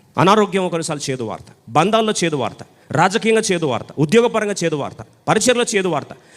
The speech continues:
మనం ఎక్స్‌పెక్ట్ చేసిన అలా కాకుండా స్మూత్గా వెళ్తున్న లైఫ్లో సడన్గా మారా లాంటి అనుభవాలు వచ్చేసరికి, ఈ చేదు వేరు వచ్చినప్పుడు మనం ఏం చేస్తామంటే, దేవుని మీద సనగడం ఆరంభిస్తాం, గొనగడము ఆరంభిస్తాం. See, when life gives you a hard time,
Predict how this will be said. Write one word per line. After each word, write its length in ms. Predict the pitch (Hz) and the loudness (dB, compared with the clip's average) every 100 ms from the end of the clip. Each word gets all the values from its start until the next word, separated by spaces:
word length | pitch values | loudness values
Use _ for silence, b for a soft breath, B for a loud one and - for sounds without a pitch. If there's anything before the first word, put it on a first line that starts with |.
| B | B
మనం 160 | 214 247 | 4 6
ఎక్స్‌పెక్ట్ 340 | - 302 233 | 4 2 2
చేసిన 220 | 294 262 | 2 2
అలా 100 | 285 | 0
కాకుండా 480 | 262 254 277 294 277 B B - | 4 4 4 0 0 B B -2
స్మూత్గా 480 | - 233 311 339 | 2 4 4 4
వెళ్తున్న 260 | 311 262 269 | 0 2 0
లైఫ్లో 420 | 233 262 202 254 B B - | 0 0 2 2 B B -6
సడన్గా 580 | - 165 302 294 214 | -2 2 2 4 4
మారా 340 | 247 185 220 294 | 2 4 4 4
లాంటి 260 | 277 247 | 2 2
అనుభవాలు 280 | 214 233 247 | 0 2 2
వచ్చేసరికి, 720 | 220 220 202 196 214 175 208 B B 190 | 0 -2 -2 2 4 4 0 B B -2
ఈ 120 | 240 254 | 2 2
చేదు 140 | 330 | 4
వేరు 160 | 294 247 | 4 4
వచ్చినప్పుడు 320 | - 233 214 | 2 -4 -2
మనం 80 | 190 | -2
ఏం 140 | 240 | 0
చేస్తామంటే, 300 | 214 185 185 | -2 -2 -2
దేవుని 200 | 175 208 | 2 4
మీద 260 | 208 214 233 170 - _ _ _ _ _ - | 4 2 -2 -6 -16 _ _ _ _ _ -10
సనగడం 400 | - 139 165 170 | -4 0 2 2
ఆరంభిస్తాం, 720 | 147 127 104 - - _ 117 | 0 -2 -6 -10 -14 _ -2
గొనగడము 340 | 135 170 185 226 - - | 2 2 0 -4 -10 -10
ఆరంభిస్తాం. 460 | 123 131 113 - - - B B B | -6 -6 -6 -10 -14 -20 B B B
See, 120 | - 247 | 0 4
when 160 | 240 202 | 2 2
life 300 | 185 277 185 | 0 0 0
gives 200 | 247 214 | 0 2
you 100 | 226 | 2
a 60 | 175 | 4
hard 140 | 240 220 | 2 2
time, 520 | 226 214 220 143 | -4 0 0 0